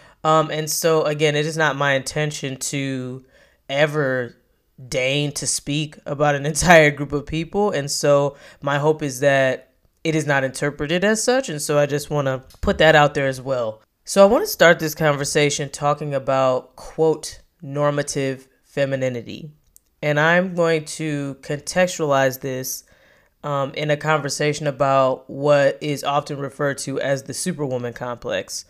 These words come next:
I think in the most basic terms, the superwoman complex is this idea that because I have the opportunity to do all the things,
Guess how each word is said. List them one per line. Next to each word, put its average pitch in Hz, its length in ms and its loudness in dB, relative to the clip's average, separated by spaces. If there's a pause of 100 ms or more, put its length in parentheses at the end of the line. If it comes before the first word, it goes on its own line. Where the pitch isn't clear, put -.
(140)
I 156 100 -2
think 180 280 -2
in 170 100 -2
the 160 80 0
most 170 340 2
basic 160 400 0
terms, 143 460 -4
the 147 100 -8
superwoman 160 760 -4
complex 135 840 -2
is 135 280 -8
this 143 240 -4
idea 139 500 -2
that 131 460 0 (160)
because 151 360 0
I 151 100 8
have 139 200 4
the 139 120 2
opportunity 147 640 -2
to 143 100 -6
do 143 260 -2
all 165 160 6
the 165 100 0
things, 247 640 -2